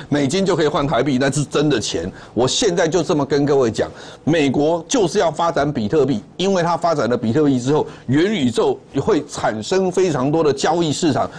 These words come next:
当元宇宙有这么多的交易市场之后，元宇宙更大。来，今天没时间讲了，我是不是跟你讲说，注意啊，环天科代表什么？美国的这种飞机啊，无人飞机啊。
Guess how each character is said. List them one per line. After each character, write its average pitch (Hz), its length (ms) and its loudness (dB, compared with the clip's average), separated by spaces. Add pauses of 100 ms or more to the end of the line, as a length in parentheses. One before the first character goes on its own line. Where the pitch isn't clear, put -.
(140)
当 269 320 0
元 180 160 0
宇 196 140 0
宙 156 220 0
有 127 100 2
这 277 220 -2
么 214 120 0
多 220 140 2
的 196 80 2
交 196 220 0
易 185 40 0
市 202 140 -2
场 120 160 0
之 156 80 0
后， 156 100 2 (220)
元 269 240 2
宇 180 140 -2
宙 214 180 2
更 170 340 0
大。 151 300 -2 (180)
来， 113 220 -2 (340)
今 165 160 0
天 156 60 2
没 139 100 4
时 123 140 -2
间 131 160 4
讲 98 220 -2
了， 82 80 -12
我 101 100 -4
是 - 80 -2
不 143 80 4
是 135 60 2
跟 143 140 2
你 135 60 2
讲 98 160 0
说， 127 140 2
注 143 260 0
意 139 120 2
啊， - 120 0 (560)
环 160 300 0
天 180 180 0
科 180 160 2
代 160 160 0
表 135 160 2
什 104 100 -4
么？ 101 260 -2
美 127 260 0
国 131 220 0
的 151 100 2
这 156 180 0
种 113 160 -2
飞 156 300 0
机 147 260 -2
啊， 98 140 0 (220)
无 175 200 2
人 160 220 2
飞 170 260 0
机 160 300 0
啊。 107 100 0